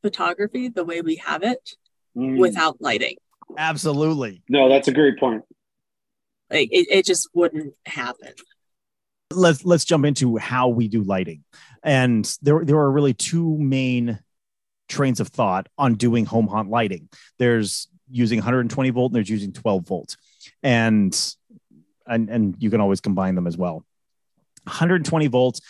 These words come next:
Speaker 3: This is probably the easiest for most people to get into. This is like going to your local hardware store, going to Spirit Halloween, going to Home Depot, Lowe's, Walmart, et cetera, and just buying regular lamps.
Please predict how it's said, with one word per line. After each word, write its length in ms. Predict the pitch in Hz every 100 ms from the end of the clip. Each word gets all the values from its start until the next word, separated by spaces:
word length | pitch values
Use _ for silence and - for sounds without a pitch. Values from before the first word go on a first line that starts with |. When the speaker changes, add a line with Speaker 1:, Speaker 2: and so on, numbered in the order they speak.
| - -
Speaker 3:
This 160 | 147
is 80 | 123
probably 420 | - 151 143 139
the 160 | 123 131 131
easiest 460 | 139 120 113 101 -
for 160 | 110
most 220 | 101 107
people 240 | 113 104 98
to 60 |
get 160 | 95 92
into. 500 | 95 90 - 85 78 - - -
This 220 | 139 -
is 400 | 131 127 107 123
like 300 | 113 107 - - -
going 220 | 110 180
to 100 | -
your 100 | 127
local 240 | 117 127 113
hardware 340 | 120 107 98
store, 280 | - 90 85
going 320 | - 113 123
to 160 | - 110
Spirit 320 | - 110 92
Halloween, 400 | 98 98 90 90
going 240 | 113 123 117
to 140 | 107
Home 220 | 101 107
Depot, 300 | 104 98 92
Lowe's, 400 | 87 101 95 87
Walmart, 440 | - 98 98 90 92
et 100 | 107
cetera, 420 | - 98 95 90 - - - -
and 460 | 131 120 110 101 -
just 280 | 117 - 98
buying 720 | 113 113 117 120 120 117 95 -
regular 640 | 110 107 113 117 127 123 -
lamps. 540 | 156 175 95 - -